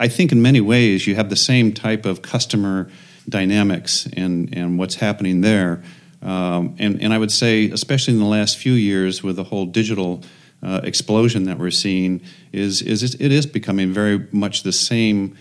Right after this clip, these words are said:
um, challenges and ways that people are creating, uh, good competitive businesses or good,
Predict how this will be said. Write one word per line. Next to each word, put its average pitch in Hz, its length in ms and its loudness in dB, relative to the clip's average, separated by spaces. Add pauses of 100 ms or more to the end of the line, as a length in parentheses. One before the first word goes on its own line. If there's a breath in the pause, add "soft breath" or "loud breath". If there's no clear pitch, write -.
(360 soft breath)
um, 90 640 -6
challenges 110 1080 0
and 95 340 -2
ways 104 360 2
that 92 140 -4
people 101 280 -4
are 92 80 -2
creating, 92 720 -2 (920 loud breath)
uh, 98 120 -6 (400)
good 117 220 2
competitive 101 540 0
businesses 92 540 -2
or - 180 -2
good, 110 580 0